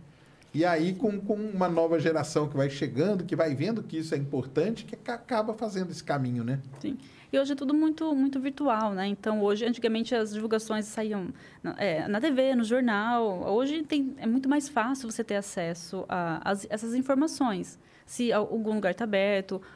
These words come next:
Speaker 2: ou a divulgação em si.
Speaker 1: Uhum.
Speaker 2: Antes você, "Nossa, eu quero aprender mais de ciências." Então, às vezes, você tinha que ter a sorte de passar alguma coisa na T V, ou você vai em algum lugar, no museu, num planetário, et cetera.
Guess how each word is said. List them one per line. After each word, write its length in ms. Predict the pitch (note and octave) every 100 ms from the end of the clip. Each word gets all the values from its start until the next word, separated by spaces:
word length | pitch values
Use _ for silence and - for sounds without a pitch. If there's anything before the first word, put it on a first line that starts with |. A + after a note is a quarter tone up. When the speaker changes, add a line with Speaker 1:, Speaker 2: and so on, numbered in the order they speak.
| -
Speaker 2:
ou 160 | D4+ D#4+
a 120 | C#4+
divulgação 500 | C#4 C#4 C#4+ - D4
em 80 | F#4+
si. 480 | - - C4+ A#3+ G3
Speaker 1:
Uhum. 320 | C3+ C#3 B2
Speaker 2:
Antes 280 | A2+ A#3+ B3+ B3
você, 520 | C4 - B3+ B3 A3+
"Nossa, 300 | A#3+ B3 A#3
eu 40 |
quero 180 | B3 A#3+
aprender 240 | A#3+ A3+
mais 140 | A3+ A3+
de 40 |
ciências." 640 | - C4 A#3 G#3 G3 F#3+ G3
Então, 160 | A3
às 140 | A3 G#3
vezes, 260 | A3 A3
você 160 | A#3 A3+
tinha 160 | -
que 80 | A3+
ter 80 | A3+
a 60 | A3
sorte 320 | - A#3 D4
de 80 | -
passar 240 | A#3+ G#3+
alguma 200 | G#3+ A#3+
coisa 200 | A#3 A3+
na 40 |
T 80 | A3
V, 120 | A3 A3+
ou 140 | C#4+
você 240 | D#4+ F4+
vai 320 | D#4+ G#3+ A3+ E4+
em 60 |
algum 200 | F#4+ F#4
lugar, 240 | G4+ E4 A#3
no 100 | A3+
museu, 380 | A3 F#3 G#3+ G#3+
num 160 | G3+
planetário, 460 | G3 F#3 F#3+ G#3 A3
et 60 |
cetera. 280 | - F#3 F#3+